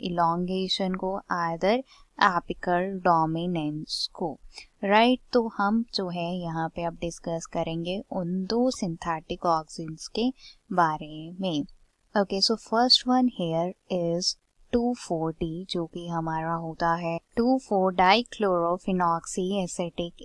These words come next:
एसिड, राइट? और most of the time जो है इसे यूज़ किया जाता है as the herbicide, ताकि यहाँ पे कंट्रोल किया जा सके on the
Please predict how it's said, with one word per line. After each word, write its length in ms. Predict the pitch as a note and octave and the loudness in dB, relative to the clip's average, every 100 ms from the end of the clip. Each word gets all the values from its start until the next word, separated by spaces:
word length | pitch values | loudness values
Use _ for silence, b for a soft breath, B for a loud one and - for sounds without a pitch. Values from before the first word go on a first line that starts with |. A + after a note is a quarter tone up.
| - | -6
एसिड, 720 | D#3+ D#3 - - - F#3+ - - B B B G#3 | -4 -6 -12 -8 -2 -2 -4 -16 B B B 2
राइट? 300 | A3 B3 - | 4 4 0
और 240 | - F3+ F#3 | 0 0 0
most 400 | G3+ A3 B3+ - B3+ | 0 0 0 2 2
of 140 | B3+ - - | 2 0 0
the 80 | C4 - | 0 0
time 280 | F3 E3+ E3+ | -2 -2 -2
जो 160 | F3 F3 | -2 -2
है 200 | E3+ E3 F#3 F#3 | 0 -2 -2 -4
इसे 200 | F3 F3+ | -4 -6
यूज़ 520 | F3+ F#3+ A#3 B3 B3 | -4 -2 0 0 -2
किया 320 | - E3 E3 E3 | -4 0 0 2
जाता 420 | E3 D#3+ - E3 E3 | 0 0 0 0 0
है 180 | E3+ F3+ _ | -4 -6 _
as 360 | F3+ E3 E3 - - | -2 -2 -4 -4 0
the 100 | F3 A3 B B B - | 2 0 B B B 6
herbicide, 1080 | F#3 E3+ - E3+ F3+ G3 - - F3 D3+ E3+ - | 6 6 -2 -2 -4 -8 -6 0 0 0 -12 -2
ताकि 300 | F#3+ F3+ - G#3+ | 0 0 -2 -2
यहाँ 300 | F3+ E3 E3 E3 | 0 0 -2 0
पे 200 | G3 A#3 C#4 B B _ | 2 2 0 B B _
कंट्रोल 680 | G3+ G3+ G3 B3+ B3+ C4 C4 | 4 4 6 6 8 6 2
किया 380 | G#3+ E3+ E3 E3 | 0 0 2 2
जा 300 | E3 E3 D#3+ E3 | 2 2 2 0
सके 400 | - - F3+ F#3 | -4 -6 -4 -4
on 560 | - F3+ E3 E3+ E3+ E3+ E3 | 0 0 2 0 -2 -2 -2
the 140 | F3 | 0